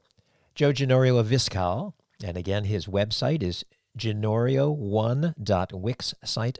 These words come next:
dot com. That is spelled G I N O R I O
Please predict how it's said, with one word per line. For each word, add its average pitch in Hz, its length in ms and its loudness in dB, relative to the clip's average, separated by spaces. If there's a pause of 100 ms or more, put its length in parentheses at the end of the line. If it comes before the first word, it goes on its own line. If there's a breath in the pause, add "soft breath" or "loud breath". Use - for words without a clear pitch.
dot 98 340 -4
com. 110 460 -4 (500 loud breath)
That 90 160 -4
is 90 120 -6
spelled 90 360 -2
G 110 560 -2
I 104 340 -2
N 151 460 -2 (200)
O 123 380 2
R 120 340 -2
I 120 300 -4
O 101 440 -2